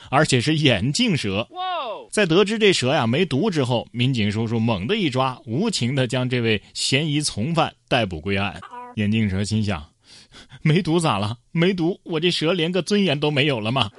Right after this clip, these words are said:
Speaker 1: 不过现在卖假酒的也这么卷啊，这蛇还是真蛇呀！啊，不过酒不一定是真酒。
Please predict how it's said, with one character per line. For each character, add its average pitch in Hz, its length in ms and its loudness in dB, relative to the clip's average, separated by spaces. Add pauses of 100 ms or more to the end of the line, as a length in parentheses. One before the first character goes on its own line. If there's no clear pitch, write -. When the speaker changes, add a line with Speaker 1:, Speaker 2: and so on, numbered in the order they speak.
(1200)
Speaker 1:
不 - 120 -6
过 139 80 2
现 147 180 -2
在 143 100 0
卖 147 240 2
假 127 300 0
酒 120 180 -2
的 90 80 -4
也 101 140 0
这 185 140 -2
么 139 160 2
卷 98 260 -4
啊， 73 500 -10
这 135 120 0
蛇 131 280 -2
还 143 160 0
是 139 120 -2
真 202 280 2
蛇 76 300 -4
呀！ 73 180 -14 (140)
啊， 87 260 -10
不 - 80 -10
过 160 120 -4
酒 98 260 -8
不 160 140 -4
一 135 80 0
定 104 160 -4
是 85 80 -10
真 87 180 -10
酒。 80 180 -14